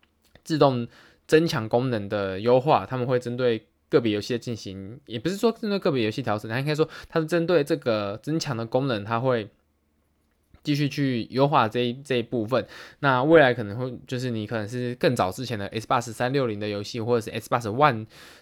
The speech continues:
呃，第一代的 Xbox一代的游戏，你也会可以支援H D R的功能。那跑起来的话，我觉得画面可能会跟你原本想象中的那个印象又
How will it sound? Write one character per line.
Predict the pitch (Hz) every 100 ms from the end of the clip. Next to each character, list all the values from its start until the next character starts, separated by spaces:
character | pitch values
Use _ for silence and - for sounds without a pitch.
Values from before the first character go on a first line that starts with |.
| _
呃， | 101 107
第 | 165 175
一 |
代 | 170 147
的 | 104 113
Xbox | - 127 117 107
一 | 120
代 | 135 131
的 | 104
游 | 98 104
戏， | 123
你 | 110 117
也 | 113
会 | 104 123 110 - - _
可 | -
以 | 113
支 | - 127
援 | 123 101 101 104
H | 117 -
D | 131 143
R | 120
的 | 117
功 | 127 131
能。 | 107 98
那 | 113 107 101
跑 | - 135
起 | 143
来 | 113
的 | 104
话， | 123
我 | 110 98
觉 | 98
得 | 104 104 101
画 | - 135
面 | 131 120 101
可 | 98
能 | 101
会 | 123
跟 | 127
你 | 117 101
原 | 101 123
本 | 135
想 | 107 98
象 | 139
中 | 117
的 | 117
那 | 113
个 | 127
印 | 131
象 | 120
又 | 123 123